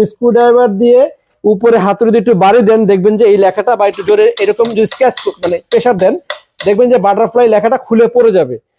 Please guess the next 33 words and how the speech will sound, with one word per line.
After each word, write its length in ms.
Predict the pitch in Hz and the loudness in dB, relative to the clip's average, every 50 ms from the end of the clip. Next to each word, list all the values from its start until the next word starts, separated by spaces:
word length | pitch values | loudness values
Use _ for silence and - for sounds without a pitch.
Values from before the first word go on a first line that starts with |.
| _ _ - | _ _ -10
কারণ 260 | - - 156 170 180 185 - 147 180 | -6 -4 -2 -2 -4 -6 -6 -4 -2
অর-, 240 | 185 185 185 202 180 - | -2 -2 -2 -4 -4 -4
কপি 200 | 208 208 - 262 226 226 | -2 -2 0 0 0 0
প্রোডাক্ট 240 | 262 254 240 - 247 214 | 0 0 0 2 2 0
এটা 100 | 196 233 208 202 190 | 2 2 0 2 2
আলগা 240 | 214 226 208 247 240 190 214 | 2 2 2 2 2 2 2
করে 160 | 233 247 320 403 247 196 | 2 2 2 2 2 0
বাটারফ্লাই 440 | 196 185 202 214 - - 214 214 202 160 139 160 | 0 0 0 -2 -2 0 0 0 0 0 0 0
বসায়া 360 | 175 185 - 226 240 247 247 247 214 | -2 -2 0 0 0 0 2 0 0
তারপরে 280 | 196 185 180 202 196 185 165 - | -2 -2 0 0 -2 0 0 0
তৈরি 160 | 196 185 170 165 | 0 0 2 0
করে। 140 | 147 131 113 107 _ _ _ _ _ _ _ _ _ - | 0 -2 -4 -6 _ _ _ _ _ _ _ _ _ -4
মানে 120 | 175 - 214 208 208 | -2 -2 0 -2 -2
আপনারা 200 | 208 - 240 254 | -2 -2 0 0
একবার 160 | 240 262 247 - - | 0 0 -2 -2 0
চিন্তা 280 | 269 294 277 262 302 285 233 | 0 2 2 2 2 0 0
করে 120 | 247 226 240 208 220 | 2 0 0 2 0
দেখেন 220 | 214 - 214 202 202 185 202 | 0 0 -2 -2 -2 0 0
যে 80 | 208 214 220 - - - - - _ _ - 139 | 0 0 0 -2 -6 -16 -20 -20 _ _ -4 -2
মানে 120 | 156 170 151 117 113 | -2 -2 -2 -4 -4
হান্ড্রেড 440 | 147 185 214 214 214 202 311 320 320 - - | -4 -2 0 0 0 0 0 -2 -2 -4 -2
পার্সেন্ট 340 | 269 247 240 - 262 277 254 233 196 190 | -2 -2 0 0 0 0 0 0 0 0
অরিজিনাল 300 | 190 190 233 240 226 226 220 | 0 0 2 2 2 0 0
মেশিন 180 | 208 - 226 214 220 | -2 -2 -2 -2 0
এরকম 160 | 208 220 208 - | 0 -2 -2 -2
খোদাই 180 | 208 208 240 226 226 | 0 0 0 2 2
করে 100 | 233 233 220 226 | 2 2 2 2
লেখা 160 | 214 180 226 214 | 0 0 -2 -2
আছে, 100 | - 262 254 - - | 0 -2 -4 -2 -2
সেটা 200 | 226 226 240 240 208 | -2 0 -2 -2 0
পর্যন্ত 260 | 247 254 254 214 - 294 294 - - _ _ _ _ _ _ _ _ - | 0 -2 -2 0 0 -2 -2 -4 -6 _ _ _ _ _ _ _ _ -4
খোদাই 280 | - 226 233 285 285 294 285 | -2 0 2 2 2 2 2
করে 120 | 285 277 | 2 2